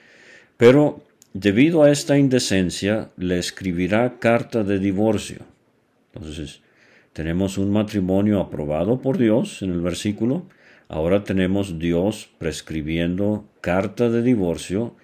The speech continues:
se la entregará en su mano y la despedirá de su casa.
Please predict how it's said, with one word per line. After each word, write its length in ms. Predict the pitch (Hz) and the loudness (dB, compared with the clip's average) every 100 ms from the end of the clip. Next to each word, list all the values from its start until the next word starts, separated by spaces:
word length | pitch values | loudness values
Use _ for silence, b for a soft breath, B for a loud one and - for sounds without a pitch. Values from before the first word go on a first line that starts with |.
| b b | b b
se 220 | - - 87 | -10 -2 0
la 100 | 85 | 0
entregará 540 | 80 87 80 76 82 | -2 -4 -4 -4 -2
en 100 | 110 | -4
su 160 | - 151 | -4 -4
mano 500 | 98 85 98 127 - | -2 -2 -2 -4 -8
y 140 | - 85 | -8 -4
la 140 | 85 | -4
despedirá 760 | 80 82 - 85 82 78 78 78 | -4 -8 -8 -6 -4 -4 -4 -6
de 120 | 85 | -6
su 180 | - - | -8 0
casa. 440 | 139 139 - | 0 0 -4